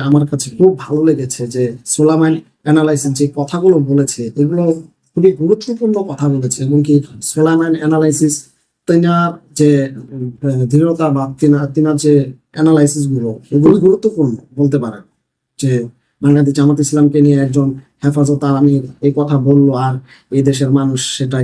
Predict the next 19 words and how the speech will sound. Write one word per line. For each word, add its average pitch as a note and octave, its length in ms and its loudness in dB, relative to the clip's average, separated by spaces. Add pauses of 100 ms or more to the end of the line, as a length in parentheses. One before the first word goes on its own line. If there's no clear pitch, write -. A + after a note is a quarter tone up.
গিলে C#3+ 180 4 (120)
খাবে, B2+ 240 -6 (340)
এটা D#3 140 -4 (100)
কোনোভাবেই C3 540 0 (180)
পশ্চিমকালও D#3 580 0
এটা, C3 160 -4 (580)
আহ, B2 140 0 (120)
এই D3+ 120 0
দেশের E3 280 -2
মানুষের D3 340 -2
দ্বারা A#2+ 240 -8
হয়তো A#2+ 240 -8
বা B2 100 -4
এটা A#2 180 -12
সম্ভব C3+ 240 2 (100)
হবে C3 260 0
না - 60 -18 (460)
বা A#2+ 100 -8 (120)
সম্ভাবনা। C#3 480 0